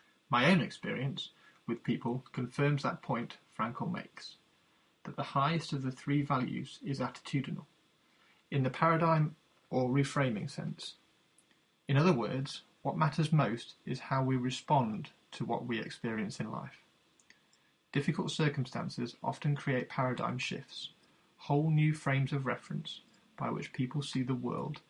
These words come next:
and themselves and others in it, and what life is asking of them. Their larger perspectives reflects the attitudinal values that lift and inspire us all.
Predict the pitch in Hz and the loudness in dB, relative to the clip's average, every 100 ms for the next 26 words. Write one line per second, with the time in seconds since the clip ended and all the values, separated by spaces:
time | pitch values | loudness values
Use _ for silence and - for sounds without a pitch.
0 | _ - 143 143 160 156 - - 165 156 | _ -2 2 4 4 2 -4 -4 -8 -10
1 | - - 131 120 113 110 127 - - - | -10 -4 -2 -2 -4 -4 -4 -6 -10 -20
2 | _ _ _ _ - 131 123 151 143 135 | _ _ _ _ -8 -2 0 0 2 2
3 | 139 143 127 113 - - - - - 156 | 2 0 0 -2 -6 -8 -8 -10 -14 -14
4 | _ _ _ _ _ _ _ _ _ - | _ _ _ _ _ _ _ _ _ -6
5 | 117 135 160 165 156 156 127 - - 123 | 2 4 4 2 -4 -2 -4 -4 -6 -6
6 | - 131 - 196 - - - 127 - - | -6 -8 -4 -4 -6 -8 -4 -4 -4 -4
7 | 143 131 143 143 131 120 117 143 - - | -2 0 0 0 -2 -2 -4 -6 -10 -18
8 | _ _ - 98 117 143 - 240 - 135 | _ _ -8 -4 -2 -2 -4 -8 -2 0
9 | 131 - 123 113 117 123 - 160 | 0 -2 -2 0 -2 -4 -6 -8